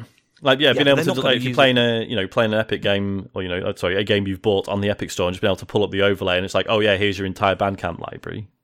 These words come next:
Speaker 1: That'd be quite smart.
Speaker 2: Yeah.
Speaker 1: But I don't
Speaker 2: There
Speaker 1: know.
Speaker 2: would, there, there's, there, it would be nice if there was sort of, like, a, a,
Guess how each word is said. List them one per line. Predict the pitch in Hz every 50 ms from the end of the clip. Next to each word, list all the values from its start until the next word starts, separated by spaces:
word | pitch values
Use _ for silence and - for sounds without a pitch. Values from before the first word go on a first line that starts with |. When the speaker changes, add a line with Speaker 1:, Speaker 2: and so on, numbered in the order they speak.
| _ _ _ _
Speaker 1:
That'd | - 208 202
be | 196 185
quite | - 208 160 -
smart. | - 202 170 110 - _ _ _ - - _ _ _ _ _ _ _ _ _ _ _ _ _ _
Speaker 2:
Yeah. | 131 139 139 139 139 139 135 - _
Speaker 1:
But | -
I | 107
don't |
Speaker 2:
There | 123 196
Speaker 1:
know. | 220
Speaker 2:
would, | 294 311 294 - 214
there, | 277 294 285 269
there's, | - 269 269 262 - _ _ _ _
there, | 240 254 240
it | - - 214
would | 226 277 269
be | - 220
nice | 196 202 208 208 180 - -
if | 143 - -
there | - 127
was | 117 120 -
sort | - - 127 - 110
of, | -
like, | 120 117 117 -
a, | 123 120 117 117 110 110 - _ _ _ _ _ _ _ _ _ _ -
a, | 123 117 113 101